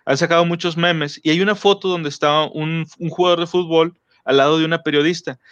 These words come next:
y, este, en la foto se ve el vato un poquito más alto que la periodista, pero la, en la misma, en la, ese mismo momento, pero en una foto diferente, este, se ve que el vato está parado encima de una caja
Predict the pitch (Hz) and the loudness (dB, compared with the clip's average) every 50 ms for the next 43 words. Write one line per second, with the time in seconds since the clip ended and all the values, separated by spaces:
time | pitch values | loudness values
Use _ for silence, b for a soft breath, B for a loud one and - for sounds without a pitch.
0 | b b b b b b b 156 170 180 196 196 - 156 156 156 - 165 165 165 | b b b b b b b -2 0 0 0 0 0 0 0 2 2 2 4 4
1 | 170 170 160 - - 185 185 - 208 - 202 175 165 165 175 196 196 196 202 196 | 4 2 2 2 0 0 0 0 -2 2 4 4 6 6 4 4 4 4 2 2
2 | 196 - 214 196 196 - 190 - - - 240 240 - 240 214 208 202 196 175 170 | 2 0 -4 -4 -6 -8 -12 -12 -10 -10 -6 -4 -4 -2 -2 -2 -4 -4 -4 -4
3 | - 180 - 170 156 151 - 151 143 147 156 202 214 - - 147 143 - _ - | -6 -8 -6 -4 -4 -4 -4 -2 0 0 0 0 -4 -6 -8 -12 -14 -12 _ 0
4 | 143 143 143 147 151 - - - 156 156 156 151 156 160 156 151 156 160 190 214 | 2 2 2 2 2 0 2 4 4 6 4 4 2 0 -2 -2 0 0 0 0
5 | 202 214 220 240 240 233 226 220 202 - 165 165 170 170 175 - - - - 262 | 0 0 0 0 2 2 0 0 -2 -2 -2 0 0 -2 -2 -2 -2 0 0 2
6 | 233 240 233 220 226 233 240 233 214 208 202 214 233 220 202 - 170 151 - - | 2 2 2 0 2 2 2 2 0 0 0 2 2 0 0 -2 -6 -6 -4 -2
7 | 135 139 143 143 151 165 190 214 214 - 208 208 - 226 226 214 196 - 220 214 | 0 0 0 0 0 -2 -2 -2 0 -2 -2 -2 -2 -4 -4 -4 -2 -2 0 0
8 | 226 226 202 196 - 160 160 165 _ _ b b b b b b b b - 131 | 0 0 -2 -4 -6 -8 -8 -8 _ _ b b b b b b b b -2 0
9 | 139 135 135 - 147 143 - - 147 143 151 147 - 185 185 180 180 175 190 - | 0 0 0 -2 -2 0 2 2 4 4 4 2 2 2 2 2 2 0 -2 -2
10 | - 185 180 - 190 185 180 180 185 185 180 - 170 160 165 165 165 156 156 151 | -2 -2 0 0 2 2 2 2 0 -2 -4 -4 -2 -2 0 -2 -2 -2 -4 -4
11 | - - 160 170 - - 147 131 | -2 -2 -2 -2 -2 -6 -14 -14